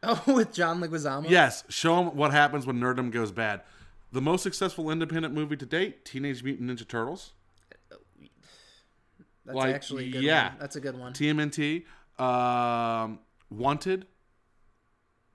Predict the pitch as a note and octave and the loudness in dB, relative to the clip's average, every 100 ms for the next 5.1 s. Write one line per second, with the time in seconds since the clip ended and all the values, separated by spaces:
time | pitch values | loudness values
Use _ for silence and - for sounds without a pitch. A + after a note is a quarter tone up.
0 | _ _ _ A#2+ A#2 A2+ - C3 A#2 G#2+ | _ _ _ -6 -2 -2 -2 -4 -4 -2
1 | A#2+ C3+ - A#2+ A#2 G#2+ G2+ A#2+ G#2 G#2+ | -2 -2 -6 -6 -4 -4 -4 -4 -4 -6
2 | G#2 A2 A#2+ A2+ - - A2+ - C3+ B2+ | -8 -6 -6 -8 -10 -14 -14 -12 -10 -6
3 | D3 C3+ - B2+ G#2 A#2 G#2 - - - | -4 -4 0 -2 -2 -6 -6 -10 -20 -20
4 | - - - A2+ A2 B2 A2+ G#2+ A2 G2+ | -20 -20 -12 -12 -6 -6 -4 -6 -4 -6
5 | - | -10